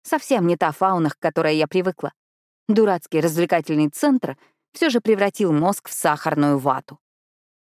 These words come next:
"Тогда будем целоваться?" Закрыв дверь, Шаталов вжимает меня во что-то твердое. То ли шкаф, то ли стену. И тут же обхватывает загребущими руками грудь.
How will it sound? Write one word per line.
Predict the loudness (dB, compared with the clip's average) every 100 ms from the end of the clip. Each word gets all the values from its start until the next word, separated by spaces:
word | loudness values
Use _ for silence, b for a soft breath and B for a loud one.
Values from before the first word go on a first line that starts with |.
| _ _ _ _
"Тогда | -2 0 -2
будем | 0 0 0
целоваться?" | 0 0 2 0 -4 -14 -20 _ _ _ _ _ _ _
Закрыв | -2 0 0 0
дверь, | 2 2 0
Шаталов | 0 -2 0 0 -2
вжимает | -4 -2 0 2 0 0
меня | 0 2 0
во | -2
что-то | -4 -4 -4
твердое. | -2 0 0 -2 -6 -8 _ _ _
То | -2
ли | -2
шкаф, | -4 -4 -4 -2
то | -2
ли | -2
стену. | -4 -2 0 0 -4 -10 _ _ _ _ 0
И | 0 2
тут | 0 2
же | 2
обхватывает | 2 0 0 0 0 2 2
загребущими | 2 2 2 0 -2 -2 0
руками | 0 0 0 0
грудь. | 0 0 -4